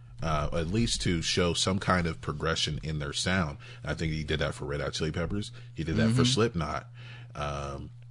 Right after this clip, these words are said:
Speaker 1: to some of their great success. Like, I think Stadium Arcadium was nominated for Grammy for Album of the Year.
Speaker 2: Mm-hmm.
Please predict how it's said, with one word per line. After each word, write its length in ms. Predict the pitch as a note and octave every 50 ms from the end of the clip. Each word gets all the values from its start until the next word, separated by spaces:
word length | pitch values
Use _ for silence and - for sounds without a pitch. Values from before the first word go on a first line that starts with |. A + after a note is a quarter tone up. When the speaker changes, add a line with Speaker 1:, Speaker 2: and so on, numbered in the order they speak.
| - - -
Speaker 1:
to 500 | - - E2+ E2+ E2 D#2+ D#2 D2+ D2+ D2 D2
some 240 | - - E2+ D#2+ E2+
of 40 |
their 140 | D#2 D#2 D#2
great 460 | D2+ D2 D#2 D#2 D#2 D#2 - - -
success. 400 | - - - - - A2 - -
Like, 120 | E2+ - -
I 80 | E2
think 360 | - - - B2+ C3 B2+ - - - - -
Stadium 400 | - - - G2+ F#2+ F#2+ F2+ F2+
Arcadium 520 | E2+ D#2+ - - G2 G#2+ B2+ A#2+ F#2 E2+
was 200 | D#2+ D2+ D2 E2
nominated 580 | E2 D#2 D#2 D#2 D2+ D2+ D2+ D2 C#2+ C#2+ C2+ -
for 140 | - D2 D2
Grammy 260 | D#2 D2+ D2+ D2+ -
for 160 | - - D2
Album 300 | - D2+ D#2 D2 D#2 D2
of 80 | C2+ -
the 80 | C2+
Year. 400 | C#2+ F2+ A#2 A#2 C#2 A1+ - - - - -
Speaker 2:
Mm-hmm. 380 | A#2 A2+ A2+ A#2+ C3 B2+ C3